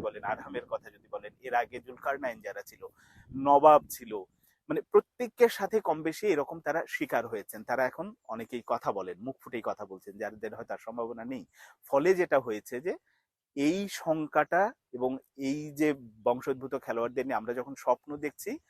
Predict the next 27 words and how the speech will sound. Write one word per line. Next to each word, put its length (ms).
আবার 220
স্বপ্নের 400
উল্টো 260
পিঠে 260
কিন্তু 180
এই 140
ব্যাপারটাও 480
আছে। 200
অন্য 160
আর 100
একটা 200
উদাহরণ 340
দিচ্ছি 240
ফুটবল 280
ফেডারেশনে, 480
যেহেতু 260
এই 100
ব্যাপারগুলো 480
বলছি। 240
এই 80
মাসের 300
শেষের 300
দিকে 140
সম্ভবত 360
মালয়েশিয়াতে 520
একটা 220
কোচেস 300